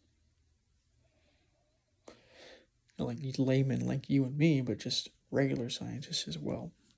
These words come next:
It does not mean science is incorrect. It just means that science can be influenced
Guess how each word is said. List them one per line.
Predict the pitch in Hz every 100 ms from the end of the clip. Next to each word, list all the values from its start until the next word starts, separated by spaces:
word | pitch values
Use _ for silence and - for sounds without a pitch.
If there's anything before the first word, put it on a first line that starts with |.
| _ _ _ _ _ _ _ _ _ _ _ _ _ _ _ _ _ _ _ _ _ _ _ _ _ _ _ _ _ _ _ _ _ _ _ _
It | 165 156
does | 180
not | 156 170
mean | 135 127
science | - 117 104 87
is |
incorrect. | 120 113 - - - 143 113
It |
just | 131 -
means | - - - -
that | - - - _ _ _ - - _ -
science | - 135 123 120 - - - - _ _ _ _ _ _ _ -
can | - 143 131
be | 127 123 143 - _ _ _ _ _ _ _ - -
influenced | 139 143 - 123 131 -